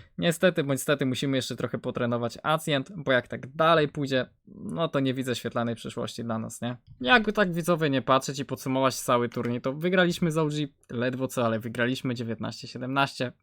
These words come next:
później niestety przegraliśmy z Fnatic dwa zero, potem jakimś cudem wygraliśmy z Liquidem dwa jeden, no ale niestety koniec końców przegraliśmy z Cloud Nine'em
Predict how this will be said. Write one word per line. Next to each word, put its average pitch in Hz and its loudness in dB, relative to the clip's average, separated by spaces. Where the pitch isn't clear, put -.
później 208 6
niestety 139 2
przegraliśmy 113 -2
z - -12
Fnatic 139 0
dwa 123 0
zero, 127 -2
potem 247 8
jakimś 160 2
cudem 139 0
wygraliśmy 127 2
z 120 -6
Liquidem 147 -2
dwa 151 4
jeden, 147 0
no 220 -2
ale 196 6
niestety 156 0
koniec 131 2
końców 131 0
przegraliśmy 120 0
z - -12
Cloud 151 2
Nine'em 147 0